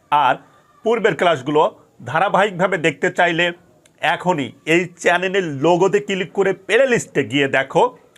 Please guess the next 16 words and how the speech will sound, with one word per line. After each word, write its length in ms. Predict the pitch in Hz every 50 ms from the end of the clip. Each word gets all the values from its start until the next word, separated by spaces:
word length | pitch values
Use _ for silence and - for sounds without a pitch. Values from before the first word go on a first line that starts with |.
| _ - 123 113
গাণিতিক 460 | 156 165 170 185 170 - 190 190 -
অর্থনীতি 720 | - 147 160 165 160 - 180 185 196 185 - - 190 202 220 - - - _ _ _ _ -
দ্বিতীয় 380 | 113 104 151 196 165 - 214 190
বর্ষ 380 | 196 196 214 208 - - -
নামে 380 | 160 117 117 120 123 135 135 135 - -
একটি 340 | 165 165 - - 190 185 180
ফোল্ডার 480 | 180 - - 214 233 220 226 214 214
রয়েছে। 360 | 202 208 214 208 208 - 220 226 226 - - - _ _ _ _ _ _
সেই 420 | - - - 214 170 110 87 - - _ _ _ _ _ _ -
ফোল্ডারে 520 | - 208 247 254 240 220 170 156 131 131
ক্লিক 320 | 135 - 165 143 147 139 -
করে 200 | - 156 156 151
ক্লাসগুলো 500 | - 185 175 175 151 139 143 175 160 151
তুমি 340 | - - 139 135 135 175
সিরিয়াল 840 | 180 - - - - - 208 226 220 240 240 226 226 220 214 208 196
মোতাবেক 520 | 170 165 143 - 131 117 123 135 - _